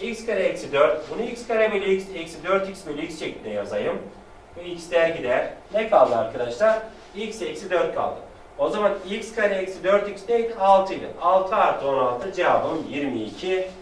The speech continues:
olur. Videoyu durduruyoruz. Şimdi test üç yüz yirmi beş A'yı çözüyorsunuz arkadaşlar. Tekrar hareket ettirin.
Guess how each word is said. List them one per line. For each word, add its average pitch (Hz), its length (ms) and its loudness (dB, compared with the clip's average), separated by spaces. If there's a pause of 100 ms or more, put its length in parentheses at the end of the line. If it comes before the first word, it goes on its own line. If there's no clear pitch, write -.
(120)
olur. - 240 0 (2000)
Videoyu 214 380 0
durduruyoruz. 185 580 0
Şimdi 202 240 -4
test 202 280 2 (120)
üç 214 180 -8
yüz 156 120 -10
yirmi 135 220 -6
beş 196 320 2
A'yı 131 300 6
çözüyorsunuz - 520 -6
arkadaşlar. 127 680 2 (480)
Tekrar 233 380 2
hareket - 340 -2
ettirin. 123 600 -2